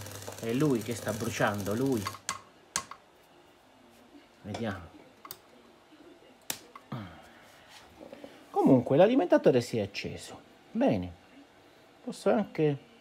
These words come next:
regolarlo, guardate, la regolazione avviene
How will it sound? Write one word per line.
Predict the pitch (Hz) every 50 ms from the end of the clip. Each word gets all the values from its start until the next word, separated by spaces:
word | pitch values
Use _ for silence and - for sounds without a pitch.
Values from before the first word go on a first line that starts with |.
| - - _ _ - - - - - - - _ _ - -
regolarlo, | 220 311 330 202 165 160 156 185 170 131 117 107 101 107 107 101 98 101
guardate, | 113 127 135 131 131 135 135 170 156 120 110 - - 107
la | 107 113
regolazione | 120 156 165 147 139 135 127 - - - 190 180 156 135
avviene | 120 110 120 127 127 165 175 156 127 110 98 95 95 90 90 87